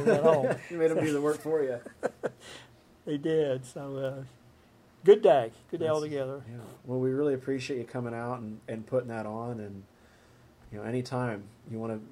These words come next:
Speaker 2: put something on, just let us know, and we'll do whatever
Speaker 1: Absolutely.
Speaker 2: we can to get it going for you.
Speaker 1: Well, we're gonna try to do this, uh, New Year's Day shoot again next year. It's, it's always, you know,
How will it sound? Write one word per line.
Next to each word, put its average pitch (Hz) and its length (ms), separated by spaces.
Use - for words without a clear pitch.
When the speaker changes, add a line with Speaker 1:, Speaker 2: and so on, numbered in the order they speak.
Speaker 2:
put 131 100
something 120 320
on, 120 200
just 101 160
let 110 120
us 113 140
know, 113 240
and 107 100
we'll 110 100
do 113 120
whatever 113 220
Speaker 1:
Absolutely. 143 380
Speaker 2:
we 127 60
can 110 100
to 104 60
get 107 140
it 107 80
going 110 240
for 98 180
you. 98 60
Speaker 1:
Well, 190 100
we're 349 160
gonna 294 160
try 220 240
to 190 100
do 180 200
this, 175 260
uh, 160 380
New 180 100
Year's 214 260
Day 170 200
shoot 165 280
again 156 300
next 135 320
year. 139 300
It's, 139 240
it's 185 180
always, 220 840
you 160 120
know, 135 420